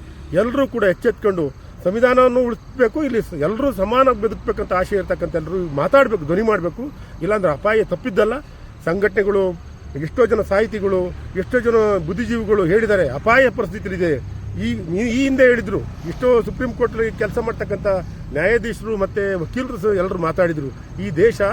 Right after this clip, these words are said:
ಅಪಾಯದಲ್ಲಿದೆ ಅಂತೇಳಿ ಮಾತಾಡಿದರು. ಯಾರು ಕೂಡ ಅದನ್ನು ಗಮನಿಸಿರ್ತಿಲ್ಲ. ಇವತ್ತು ಗಮನಿಸ್ಬೋದು ನೀವು. ಅಂದರೆ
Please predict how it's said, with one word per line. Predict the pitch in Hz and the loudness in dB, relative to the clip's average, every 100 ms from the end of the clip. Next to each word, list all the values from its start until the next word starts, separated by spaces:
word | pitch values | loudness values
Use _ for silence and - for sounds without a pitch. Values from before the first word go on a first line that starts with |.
| - - | -2 -6
ಅಪಾಯದಲ್ಲಿದೆ | 151 254 262 226 208 180 | -2 4 4 4 2 0
ಅಂತೇಳಿ | 180 202 160 | -2 -2 -2
ಮಾತಾಡಿದರು. | 147 156 143 123 - - - | 0 0 -2 -6 -10 -8 0
ಯಾರು | 147 254 | 2 2
ಕೂಡ | 233 226 | 0 -2
ಅದನ್ನು | 196 190 | 0 0
ಗಮನಿಸಿರ್ತಿಲ್ಲ. | 170 180 160 143 165 139 - - - | -2 -2 -6 -6 -6 -6 -8 -12 -4
ಇವತ್ತು | 185 226 233 202 165 - - - | 0 0 2 2 0 -8 -12 -4
ಗಮನಿಸ್ಬೋದು | 190 269 196 233 185 | 0 0 4 2 4
ನೀವು. | 160 107 113 - - | 0 0 -10 -14 -6
ಅಂದರೆ | 202 247 175 | -2 4 4